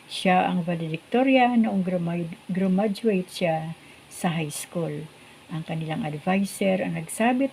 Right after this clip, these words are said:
ng medalya kay Lito dahil ang katuwiran ng kanyang mga magulang, napapagod na sila sa pag-akyat sa entablado.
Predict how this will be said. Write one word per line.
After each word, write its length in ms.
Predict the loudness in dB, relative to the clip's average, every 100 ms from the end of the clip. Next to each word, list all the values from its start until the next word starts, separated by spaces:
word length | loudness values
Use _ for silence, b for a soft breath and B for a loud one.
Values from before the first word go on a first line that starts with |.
| 2
ng 80 |
medalya 480 | 2 2 2 2 2
kay 160 | 2 2
Lito 400 | 2 -2 -2 -2
dahil 480 | 0 -2 -2 -2 -4 B B B B B
ang 160 | 2 4
katuwiran 640 | 4 2 4 4 2 0
ng 80 | 0
kanyang 320 | 0 2 2
mga 120 | 0 -2
magulang, 720 | -2 -2 -2 -2 -4 -6 -8 -14 -20 -20 -20 -16 -10
napapagod 800 | -4 -4 -2 0 0 0 0 2
na 160 | 0
sila 480 | 0 2 2 0 -2
sa 160 | -6 -4
pag-akyat 720 | -4 -4 -6 -6 -4 -4 -6
sa 80 | -6
entablado. 880 | -6 -4 -6 -4 -4 -4 -6 -8